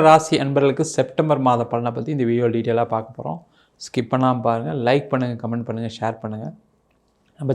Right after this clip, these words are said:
சேனலை ஃபர்ஸ்ட் டைம் பார்க்குறீங்கன்னா சப்ஸ்கிரைப் பண்ணிக்கோங்க. பெல் பட்டன்ல ஆல் ஆப்ஷன் பிரஸ் பண்ணுங்க. மகர ராசியில வரக்கூடிய நட்சத்திரங்கள் உத்திர நட்சத்திரம் ரெண்டாம் பாதம், மூணாம் பாதம், நாலாம் பாதம்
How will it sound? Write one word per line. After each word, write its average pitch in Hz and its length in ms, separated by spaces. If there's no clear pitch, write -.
சேனலை 147 260
ஃபர்ஸ்ட் - 220
டைம் 147 180
பார்க்குறீங்கன்னா 123 480
சப்ஸ்கிரைப் 131 420
பண்ணிக்கோங்க. 113 400
பெல் 175 320
பட்டன்ல 131 340
ஆல் 110 140
ஆப்ஷன் 107 280
பிரஸ் - 200
பண்ணுங்க. 101 280
மகர 160 340
ராசியில 170 360
வரக்கூடிய 151 500
நட்சத்திரங்கள் 143 640
உத்திர 165 180
நட்சத்திரம் 135 480
ரெண்டாம் 127 300
பாதம், 123 260
மூணாம் 120 320
பாதம், 107 260
நாலாம் 107 340
பாதம் 123 240